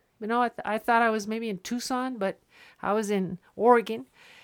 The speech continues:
And, uh, it was a great weekend. I had a lot of fun. And I hope that some of the things I'm talking about on perspective, you give some thought to.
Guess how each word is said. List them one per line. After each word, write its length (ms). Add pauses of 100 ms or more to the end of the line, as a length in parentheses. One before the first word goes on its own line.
(180)
And, 300
uh, 40
it 120
was 160
a 60
great 240
weekend. 380
I 80
had 100
a 20
lot 160
of 80
fun. 260
And 140
I 120
hope 280
that 240
some 220
of 100
the 100
things 280
I'm 100
talking 300
about 180
on 80
perspective, 560
you 180
give 220
some 180
thought 320
to. 280